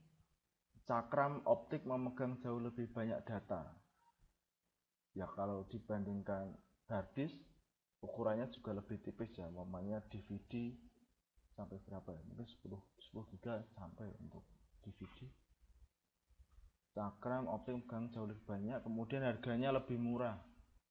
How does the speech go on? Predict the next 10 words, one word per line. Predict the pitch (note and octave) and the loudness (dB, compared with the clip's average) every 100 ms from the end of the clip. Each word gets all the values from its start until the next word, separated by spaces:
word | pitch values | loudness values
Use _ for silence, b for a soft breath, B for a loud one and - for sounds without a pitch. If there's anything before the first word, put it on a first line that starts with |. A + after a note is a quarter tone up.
| _ _ _ _ _ _ _ _ _ - | _ _ _ _ _ _ _ _ _ -6
Ya, | F#2 | -6
dibandingkan | - - G#2 G#2 G#2 G#2+ | -6 -4 0 2 2 2
hard | G2 F#2+ | 0 -2
disk | G#2+ - | -6 -2
tadi | G#2 - C3+ | -2 -2 -4
ya | A2 E2+ - - | -4 -6 -12 -8
ratusan | G#2 F#2+ G#2+ B2+ A2 A2+ | -4 -2 -2 -2 -2 -2
ribu, | A2 C#3+ C#3 | -4 -4 0
kalau | G2+ G#2 | 2 2
yang | G#2 G2+ | 2 0